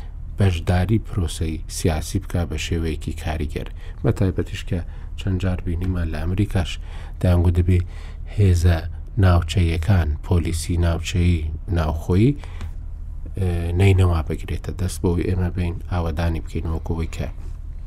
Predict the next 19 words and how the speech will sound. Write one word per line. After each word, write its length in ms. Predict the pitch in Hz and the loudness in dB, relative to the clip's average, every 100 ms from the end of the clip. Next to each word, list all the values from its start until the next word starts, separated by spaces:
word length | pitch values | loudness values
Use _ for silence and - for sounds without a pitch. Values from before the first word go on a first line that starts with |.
| - - - - - - - - | -10 -10 -10 -10 -10 -10 -10 -2
وەزیری 400 | 104 95 87 87 | 0 0 0 0
دەرەوەی 420 | 92 90 85 78 | 0 0 -2 -4
پێشووی 460 | - 92 - 92 - - - | -4 -4 0 -2 -2 -8 -4
ئەمریکاش 600 | - 90 90 90 - 76 - | 0 2 2 0 0 -4 -4
ڕای 200 | 71 80 | -6 -6
دەگەیاند. 480 | - 76 - 80 - - - - - - - - - | -6 -8 -6 -8 -8 -10 -10 -10 -10 -10 -8 -4 4
ئێستا 460 | 117 104 - 139 151 185 | 6 6 4 6 6 2
کە 120 | 160 - | -2 0
ئەمانە 360 | 98 104 107 | 4 6 8
بێنە 300 | 117 117 101 | 8 10 8
پێشەوە، 520 | 87 85 82 - 95 - - - - - - - - - - - | 6 0 -2 -2 0 -2 -4 -8 -8 -10 -10 -10 -10 -10 -12 -4
ئەمە 300 | - 101 107 | 2 6 6
وا 220 | 107 95 90 | 6 6 4
دەکات 500 | 85 82 - 151 143 | 2 0 2 2 2
کە 200 | - 90 85 - | 0 0 0 -4
بەڕاستی 720 | - 90 92 95 - - 131 87 - - - - | -2 2 2 2 0 2 4 4 0 -10 -12 -10
هەموو 460 | - 104 110 135 139 | 0 4 6 8 8
لایەک 320 | 131 135 123 | 8 6 4
زیاتر 540 | 87 95 87 - 98 | 6 6 4 4 4